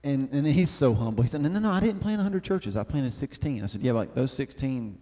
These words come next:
multiplied, multiplied, multiplied, right?" "Oh, well, well, yeah." To ninety-eight. A man who, um, <laughs> as we're talking, says this to me.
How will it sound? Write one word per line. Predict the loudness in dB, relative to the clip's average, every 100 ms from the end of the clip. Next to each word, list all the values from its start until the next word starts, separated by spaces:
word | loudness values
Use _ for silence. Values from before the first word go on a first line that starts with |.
| -8
multiplied, | -6 -6 -6 -4 -4
multiplied, | -6 -6 -6 -6
multiplied, | -6 -6 -6
right?" | -6 -6 -4
"Oh, | -4 -4
well, | -4 -4 -6 -8
well, | -8
yeah." | -8 -8 -12 -16 _ _ _ _ _ -8
To | -4
ninety-eight. | -2 -2 -2 -4 -8 -18 -20 _ _ _ _ _ -20 _ -20 -20 _ _ 0
A |
man | 2 2 4
who, | 4 4 4 4 0 -6 -20 -20 _ -4
um, | 2 4 4 2
<laughs> | 2
as | 2
we're | 2
talking, | 2 2 0 -2 -2 -2 -4 -10 -20 _ -20 -8
says | 0 2 2
this | 0 -2 -4 -12 -8
to | -6
me. | -6